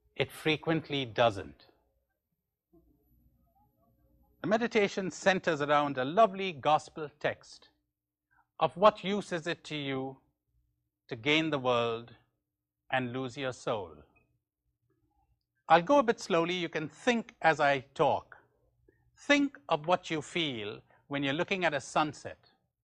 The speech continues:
or you're in touch with nature. And compare that to the feeling you have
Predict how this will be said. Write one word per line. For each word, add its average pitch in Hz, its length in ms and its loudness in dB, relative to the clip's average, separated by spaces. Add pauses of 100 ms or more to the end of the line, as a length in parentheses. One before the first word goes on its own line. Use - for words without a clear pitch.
(1700)
or 147 140 2
you're 139 240 2
in 135 140 -2
touch 170 300 0
with 160 180 -8
nature. 147 460 -4 (4000)
And 156 180 0
compare 175 560 4
that 151 400 4 (760)
to 143 120 -2
the 131 100 -4
feeling 160 540 -2
you 139 180 -4
have 113 460 2